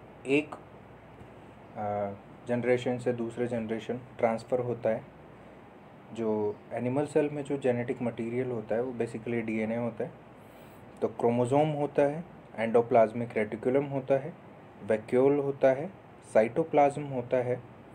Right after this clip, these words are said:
ribosomes होते हैं और Golgi apparatus होता है। Basically ये सारे जो constituents होते हैं, ये एनिमल cell में होते हैं। अब जब आ-, हम आगे आ-, पढ़ेंगे,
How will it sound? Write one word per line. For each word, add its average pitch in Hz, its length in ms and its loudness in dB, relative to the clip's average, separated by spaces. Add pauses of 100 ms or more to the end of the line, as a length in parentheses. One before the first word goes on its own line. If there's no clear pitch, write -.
(440)
ribosomes 127 800 2 (100)
होते 135 180 -2
हैं 131 260 -4 (640)
और 170 180 6
Golgi 120 380 4
apparatus 104 480 -2 (160)
होता - 180 -6
है। 117 140 -8 (1600)
Basically 139 380 0
ये 151 240 -2
सारे 139 560 6 (160)
जो 123 300 0 (720)
constituents 151 680 -2
होते 104 220 -4
हैं, 113 240 -8 (460)
ये 113 60 -2
एनिमल 117 340 -2
cell 117 340 2 (280)
में 120 120 0
होते 110 300 -6
हैं। 165 120 -10 (640)
अब 104 100 -2
जब 131 180 2
आ-, 131 200 4 (120)
हम 135 220 -4
आगे 123 260 0
आ-, 117 120 4
पढ़ेंगे, 120 600 0